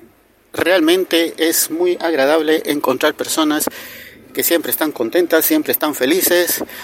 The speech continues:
y si no lo están, por lo menos tratan de demostrarlo y contagian esa alegría hacia los demás. Ese es el caso también de la super chica de la recepción,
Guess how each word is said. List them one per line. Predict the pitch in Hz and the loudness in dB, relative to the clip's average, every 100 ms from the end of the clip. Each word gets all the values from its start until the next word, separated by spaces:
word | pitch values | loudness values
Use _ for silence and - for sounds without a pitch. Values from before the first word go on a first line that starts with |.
| - - _ | -18 -20 _
y | - 143 147 | 0 2 4
si | 135 123 123 | 2 0 2
no | 160 | 2
lo | 165 | 4
están, | 131 - 185 185 180 | 2 2 4 4 2
por | 156 135 | 0 2
lo | 123 | 2
menos | 156 175 175 170 - - - | 2 2 4 4 2 0 0
tratan | 165 170 143 | 0 0 -2
de | 123 | 0
demostrarlo | 143 160 120 - 175 170 170 170 - - | 0 0 -2 0 2 4 4 2 0 -4
y | 139 | -4
contagian | - 120 120 165 143 139 | -2 -2 0 -2 -2 -2
esa | 156 139 143 | 0 0 0
alegría | 139 113 139 156 147 147 | 0 0 0 0 0 -2
hacia | - 143 - 120 | -4 -4 -2 -2
los | 143 | -2
demás. | 135 180 110 - - - - _ _ _ _ _ _ _ _ _ - | -2 -2 -2 -6 -12 -20 -20 _ _ _ _ _ _ _ _ _ -6
Ese | 233 233 190 | 0 2 2
es | 180 | 2
el | 147 | 0
caso | - 208 185 | 2 2 2
también | 147 175 202 202 180 - - - | 4 4 4 2 0 -6 -8 -8
de | 139 | 0
la | 143 | 0
super | 120 - 139 | 0 0 -2
chica | - 214 143 | 0 -2 2
de | 165 | 2
la | 170 | 2
recepción, | 139 190 139 - 233 254 | 2 2 2 2 2 0